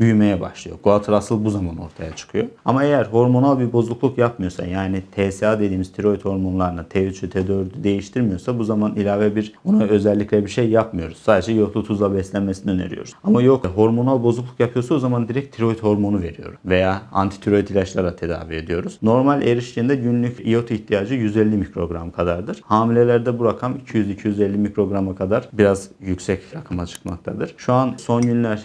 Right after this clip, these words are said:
medyanın da bu yönde yanlış yönlendirmeleri var. İşte kaya tuzu, Himalaya tuzu, deniz tuzu diye yeni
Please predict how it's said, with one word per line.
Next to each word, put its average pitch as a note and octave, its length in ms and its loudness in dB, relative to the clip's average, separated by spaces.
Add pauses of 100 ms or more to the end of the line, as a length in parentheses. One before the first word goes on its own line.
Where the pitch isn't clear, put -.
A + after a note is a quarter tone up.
medyanın G#2+ 640 2
da F2+ 180 -2 (220)
bu F#2+ 240 0 (120)
yönde F2+ 320 -2
yanlış F2+ 380 -4
yönlendirmeleri E2+ 840 -4
var. - 300 -6
İşte - 320 -4
kaya G2+ 360 0
tuzu, F2 340 -6
Himalaya F#2 520 -2
tuzu, F2+ 380 -6 (180)
deniz G3+ 320 0
tuzu F2 360 -6
diye G2 360 2
yeni G2 340 0